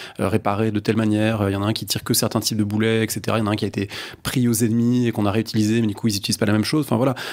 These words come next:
on a cette impression, en vous lisant, que, euh, finalement, euh, la, la, la normalisation de ce qui deviendra, mettons, le, le vaisseau de soixante-quatorze canons, euh, du dix-huitième siècle, on en est très, très loin. On est dans un univers de, fait de, de bric et de broc, d'imprécision, d'imprécision, euh, et du coup, d'un monde pas du tout normé.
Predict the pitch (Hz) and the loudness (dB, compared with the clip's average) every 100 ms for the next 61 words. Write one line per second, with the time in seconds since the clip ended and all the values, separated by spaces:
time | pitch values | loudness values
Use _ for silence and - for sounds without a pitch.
0 | - 123 113 - 110 - 113 175 202 110 | -4 0 2 0 0 0 -2 0 0 0
1 | 104 147 196 151 151 110 - - - 113 | 2 0 2 2 2 0 -4 -12 -2 2
2 | 110 143 214 - 120 110 107 98 104 101 | 2 2 0 0 0 0 0 -2 -4 -4
3 | 104 104 104 127 143 147 143 135 123 - | -4 -4 0 2 4 4 4 2 2 2
4 | 135 131 - - 104 110 - 107 107 101 | 0 -2 -10 -8 -2 -2 0 0 0 0
5 | 117 110 - 117 110 98 92 92 92 98 | 0 0 0 2 2 0 -2 -4 -6 -6
6 | 98 113 - 120 104 - 120 113 110 110 | -2 0 2 2 2 0 2 0 0 0
7 | - 107 113 117 117 107 98 90 98 107 | 0 2 2 2 2 0 -2 -4 -2 -2
8 | 101 98 98 170 196 101 - - - 95 | -2 -2 0 0 0 -2 -4 -10 -2 0
9 | 113 127 - - 123 107 135 107 98 92 | 0 0 -2 0 0 0 0 0 0 0
10 | 98 98 92 123 107 95 - 98 95 95 | 0 0 0 0 0 -4 -2 -2 -2 -2
11 | 104 104 104 110 120 101 - 92 101 - | -2 0 0 0 0 -2 -4 -6 -4 0
12 | 110 117 104 107 - 95 113 131 104 104 | 2 2 0 -2 -2 2 2 4 2 0
13 | - - - 98 101 - 107 135 - 117 | -10 -12 -6 -6 -2 0 2 2 2 0
14 | 113 120 110 120 | 0 0 2 0